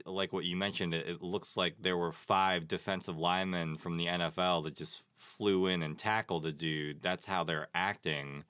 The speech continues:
And the ref is just, they're gonna have to call a foul, even though nothing is there. I, I think that overall there is an issue where the N B A is kind of in this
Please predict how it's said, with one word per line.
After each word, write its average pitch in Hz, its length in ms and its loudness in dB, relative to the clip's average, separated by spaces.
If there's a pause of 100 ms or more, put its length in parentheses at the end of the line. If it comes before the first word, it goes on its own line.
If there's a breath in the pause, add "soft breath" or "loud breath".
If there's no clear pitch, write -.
(720 soft breath)
And 95 540 2 (440 soft breath)
the 101 140 2
ref 101 380 2
is 90 440 0 (220)
just, - 240 -2 (100)
they're 107 200 2
gonna 113 180 2
have 127 240 0
to - 100 -2
call 156 360 4
a 87 40 2
foul, 71 400 -2
even 95 300 0
though 95 480 2 (480 soft breath)
nothing 90 960 0 (280)
is 80 200 -4
there. 71 500 0 (340)
I, - 340 0
I 151 40 4
think 180 240 2
that 156 140 6
overall 107 640 6
there 98 300 4
is 92 160 4
an 92 180 -2
issue 85 800 2
where 85 720 2 (160)
the 98 340 2
N 113 200 2
B 113 200 2
A 95 300 4
is 80 240 -2
kind 95 240 -2
of 85 100 0
in 87 220 -2
this 78 380 -6